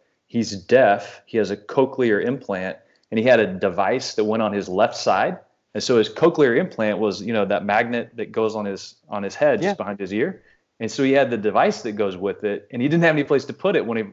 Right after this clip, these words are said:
Speaker 1: he bought the Kippo shorts. So I was like, "Man, I'll just make, I'll put 'em on both sides."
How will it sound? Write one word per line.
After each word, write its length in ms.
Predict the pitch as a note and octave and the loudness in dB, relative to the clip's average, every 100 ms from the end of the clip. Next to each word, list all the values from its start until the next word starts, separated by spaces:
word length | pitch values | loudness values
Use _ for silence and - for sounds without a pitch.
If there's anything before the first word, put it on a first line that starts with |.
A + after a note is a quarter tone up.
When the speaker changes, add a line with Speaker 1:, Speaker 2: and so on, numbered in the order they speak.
| - | -14
Speaker 1:
he 100 | - | -6
bought 240 | A#2 A2+ A2+ | 0 0 0
the 60 | |
Kippo 280 | A2+ A2 G2 | -6 -4 -4
shorts. 480 | - E3 - - - _ _ | -4 -4 -6 -10 -20 _ _
So 120 | A#2+ | 0
I 20 | |
was 80 | A#2+ | 2
like, 200 | A#2 - - _ - _ _ _ _ - | 0 -2 -18 _ -20 _ _ _ _ -4
"Man, 160 | D3+ | 0
I'll 100 | B2+ | 0
just 140 | D3+ A#2 | 0 0
make, 400 | A#2+ A#2+ - - | -2 -2 -12 -2
I'll 100 | G#2+ | -2
put 120 | - D3+ | 0 -2
'em 60 | |
on 120 | C3 A2+ | 0 2
both 180 | B2+ | 0
sides." 480 | - C#3+ C#3 G#2+ A2+ | 0 0 0 -2 -6